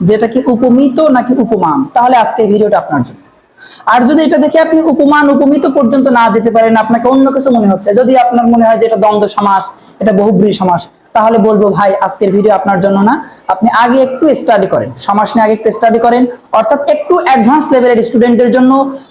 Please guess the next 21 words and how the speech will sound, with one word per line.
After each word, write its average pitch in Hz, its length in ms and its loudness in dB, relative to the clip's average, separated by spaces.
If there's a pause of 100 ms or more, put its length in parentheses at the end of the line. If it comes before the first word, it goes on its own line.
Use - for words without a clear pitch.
যারা 247 340 4
নির্ণয় 262 360 2
করতে 269 300 -2
করতে 302 380 -2
উপমান 330 500 0
উপমিততে 349 640 0
গিয়ে 262 160 4
কনফিউশন 233 540 0
হয়, 262 260 2 (240)
শুধুমাত্র 320 680 0
তারাই 302 300 2
আজকে 277 320 0
ক্লাস 254 280 0
থেকে 247 180 -2
সবচেয়ে 294 460 -4
চমৎকার, 240 500 0
আহ, - 520 -6 (320)
আমরা 214 180 2
এই 220 120 2
পেয়ে 247 180 2
যাব, 269 280 2